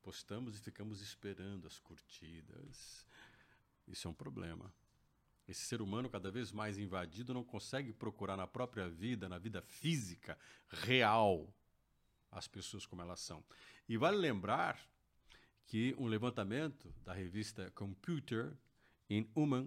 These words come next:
Behavior aponta que oitenta e quatro por cento das pessoas admitem que já mentiram nas redes sociais.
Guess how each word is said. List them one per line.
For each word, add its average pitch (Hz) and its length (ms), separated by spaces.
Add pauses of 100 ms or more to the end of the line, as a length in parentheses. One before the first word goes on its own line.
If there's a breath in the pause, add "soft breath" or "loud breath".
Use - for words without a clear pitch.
Behavior 113 680 (1120 soft breath)
aponta 165 420
que - 120
oitenta 233 420
e 151 80
quatro 185 400
por 131 220
cento 160 160
das 139 120
pessoas 127 340
admitem 143 580
que 98 100
já 101 140
mentiram 110 680 (320)
nas 87 160
redes - 280
sociais. - 680